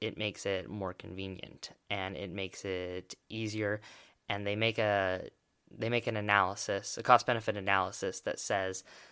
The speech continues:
the cost of hosting these things on my own, on, on site, and going through all of that work may be, it might be fiscally less,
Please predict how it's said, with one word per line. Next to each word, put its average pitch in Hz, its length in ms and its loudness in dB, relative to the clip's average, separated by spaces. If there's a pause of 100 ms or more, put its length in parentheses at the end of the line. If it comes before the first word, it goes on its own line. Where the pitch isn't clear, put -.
(140)
the 110 80 -2
cost 135 520 6
of 110 400 0
hosting 127 560 2
these 110 200 -2
things 98 380 -4
on 120 240 4
my 135 180 4
own, 127 360 0 (520)
on, 117 300 2
on 143 240 6
site, 101 500 2 (840)
and 104 520 -2
going 127 200 4
through 147 120 4
all 127 140 8
of 113 80 -2
that 95 140 0
work - 360 -4
may 117 440 2
be, 113 580 -4 (840)
it 120 120 0
might 135 160 0
be 110 380 -2 (320)
fiscally 180 540 2 (140)
less, 151 500 0